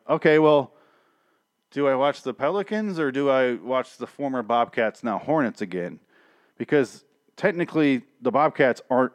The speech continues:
what the Hornets were. They're a different franchise. And the old Hornets that were on the Hornets teams are now the Pelicans.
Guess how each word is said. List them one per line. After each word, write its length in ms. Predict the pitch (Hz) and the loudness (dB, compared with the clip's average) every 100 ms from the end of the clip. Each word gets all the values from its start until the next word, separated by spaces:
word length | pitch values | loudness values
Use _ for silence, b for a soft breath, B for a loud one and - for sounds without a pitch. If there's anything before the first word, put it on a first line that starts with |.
| _ | _
what 240 | 123 117 | -6 -2
the 80 | 113 | -2
Hornets 340 | 151 147 110 110 | 0 0 -2 -2
were. 300 | 104 104 - _ | -2 -2 -4 _
They're 180 | 110 101 - _ - | -4 -4 -6 _ -16
a 80 | 120 | -6
different 320 | 135 - 107 | -4 -4 -4
franchise. 800 | 147 156 139 117 104 101 95 - b b b b b _ | 0 0 0 0 0 -2 -6 -16 b b b b b _
And 160 | 120 117 | -4 -4
the 80 | - | 0
old 220 | 160 135 | 0 0
Hornets 380 | 127 185 143 - | 0 2 0 0
that 80 | |
were 160 | 117 120 | 2 4
on 100 | 127 | 2
the 80 | 101 | 0
Hornets 360 | 156 185 139 - | 0 2 0 -2
teams 380 | 135 117 110 | -2 -2 -2
are 200 | - 123 | -2 0
now 220 | 120 120 117 | 2 2 0
the 160 | 101 98 _ _ _ _ _ _ | -2 -6 _ _ _ _ _ _
Pelicans. 760 | 175 175 127 123 110 107 - | 0 0 0 -2 -2 -4 -8